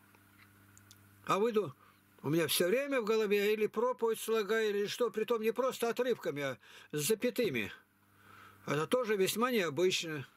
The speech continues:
Это Бог делает так. Вот я в Москве, когда бываю, на Берсенёвке, отец Кирилл, вот, Сахаров, он сразу меня переодевает и на проповедь.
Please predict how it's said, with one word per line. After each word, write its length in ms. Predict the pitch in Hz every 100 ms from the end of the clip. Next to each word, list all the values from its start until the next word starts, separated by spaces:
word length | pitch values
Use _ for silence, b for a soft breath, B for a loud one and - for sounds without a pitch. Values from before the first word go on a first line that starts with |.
| - - - - - - B B B B B B B B B - - - - - - - - _ _ _ - 165
Это 180 | 170
Бог 260 | 190 262 190
делает 380 | 180 147 139 127
так. 160 | 143
Вот 140 | 175 190
я 100 | 208
в 40 |
Москве, 340 | 214 - 226 190
когда 240 | 190 202
бываю, 500 | 214 240 233 156 127 B B B
на 160 | 160 185
Берсенёвке, 840 | 208 175 220 214 185 - - 110 104 - -
отец 580 | 175 175 185 135 - - B B B B B B B B B - - - -
Кирилл, 400 | 170 185 170 117 - - - - - - - - - B B B B B B _
вот, 240 | 151 147 135 - - -
Сахаров, 720 | - 185 156 143 120 104 - - - - - - B B B B B
он 160 | - 254
сразу 320 | 262 262 220
меня 200 | 220 220
переодевает 760 | 202 214 220 233 247 247 190 190
и 60 |
на 120 | 202 151
проповедь. 600 | 147 147 185 170 170